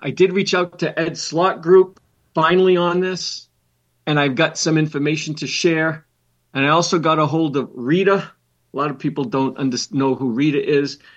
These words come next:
The re-, uh, gosh, now I have to try to remember Rita. The Retirement Income Trust Association, Retirement Industry Trust Association.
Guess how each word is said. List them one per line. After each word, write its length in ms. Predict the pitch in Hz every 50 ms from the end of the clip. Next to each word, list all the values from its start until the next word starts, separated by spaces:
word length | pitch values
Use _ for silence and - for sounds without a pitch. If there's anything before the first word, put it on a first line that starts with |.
| _ _ -
The 100 | 139 127
re-, 400 | 131 127 123 120 120 117 107 - _ _ _ _ _ _ _ _ _ - -
uh, 380 | - - - - - - - - 147 -
gosh, 360 | 139 127 - - - - -
now 160 | 131 123 123
I 80 | 120 117
have 180 | 113 120 113
to 80 | - 110
try 160 | - - 123
to 80 | 117 120
remember 320 | 120 120 123 123 117 123
Rita. 380 | - - 127 127 127 110 117 110
The 120 | 110 123
Retirement 640 | 110 120 117 - - 170 185 202 202 202 196 175 170 -
Income 500 | 180 175 175 165 170 165 151 151 147 135
Trust 420 | - - - 147 131 - - - -
Association, 920 | 147 - - - 127 117 - - - 123 117 104 - - - - - - - _ _ _ _ _ _ -
Retirement 460 | - - 180 175 175 165 147 139 - -
Industry 640 | 247 277 269 185 151 - - - 127 - - _ _ _ _
Trust 340 | - - 156 139 - - -
Association. 800 | - - - 120 113 - - - - - 151 147 - - 151 -